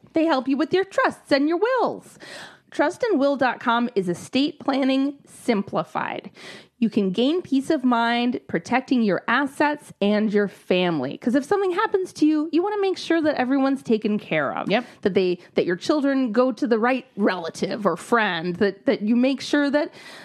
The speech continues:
Speaker 1: you know, that sister you hate doesn't get that painting you love.
Speaker 2: <laughs> And they offer guardianships, wills, and trusts in all fifty states, which is wonderful.
Speaker 1: Very cool. It takes only ten minutes to finish online, and it starts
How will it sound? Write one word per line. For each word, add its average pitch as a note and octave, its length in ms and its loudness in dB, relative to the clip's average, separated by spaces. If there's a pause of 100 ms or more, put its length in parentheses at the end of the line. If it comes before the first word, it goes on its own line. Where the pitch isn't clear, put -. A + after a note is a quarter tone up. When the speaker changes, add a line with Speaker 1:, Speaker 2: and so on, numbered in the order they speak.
(100)
Speaker 1:
you C4 160 4
know, B3+ 220 2
that B3+ 200 -2
sister C#4+ 460 0
you G#3 160 2
hate A3+ 400 0
doesn't D4+ 420 2
get G3+ 380 -2
that E3+ 300 0
painting A#3 460 2
you A3 180 2
love. C#3+ 480 0
Speaker 2:
<laughs> - 40 0
And G#3 1120 4
they A#3+ 100 4
offer A3+ 280 0
guardianships, G3+ 800 0
wills, G3 320 0
and G#3 120 2
trusts E3 460 0
in D#3 220 2
all E3+ 420 2
fifty D#3 320 -2
states, - 460 -4
which - 140 -8
is C#3+ 160 -10
wonderful. B2 600 -2
Speaker 1:
Very F#3+ 460 0
cool. D3 440 0
It G#3 160 0
takes D#4 280 0
only F4 220 0
ten F4 280 0
minutes D#4 300 0
to G3 100 -2
finish F#3+ 380 -2
online, F#3 500 0
and A#3 180 0
it G#3+ 120 -4
starts - 440 0